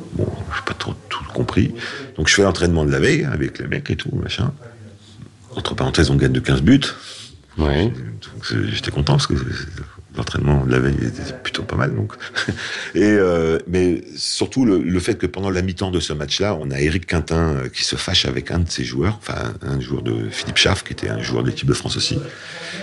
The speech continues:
Speaker 1: Et ça part un petit peu en vrille, et, euh, Eric, euh, a un coup de sang, il lui met un coup de tête.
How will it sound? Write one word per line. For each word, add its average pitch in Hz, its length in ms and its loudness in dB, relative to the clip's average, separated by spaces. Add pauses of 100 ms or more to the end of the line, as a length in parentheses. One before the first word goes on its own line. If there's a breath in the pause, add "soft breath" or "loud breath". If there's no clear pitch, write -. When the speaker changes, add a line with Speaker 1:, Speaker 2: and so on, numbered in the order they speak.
(220 loud breath)
Speaker 1:
Et 71 120 0
ça - 180 2
part 92 220 2
un 85 80 2
petit 73 160 -2
peu 73 100 -6
en 71 120 0
vrille, 104 280 6
et, 67 340 2
euh, 60 340 -2
Eric, - 420 -2
euh, 62 440 0
a 64 80 -4
un 65 60 -2
coup - 160 -8
de - 60 -4
sang, 110 200 4
il 87 120 6
lui 62 80 0
met 67 160 2
un 85 100 4
coup - 120 -8
de - 60 -14
tête. - 320 -4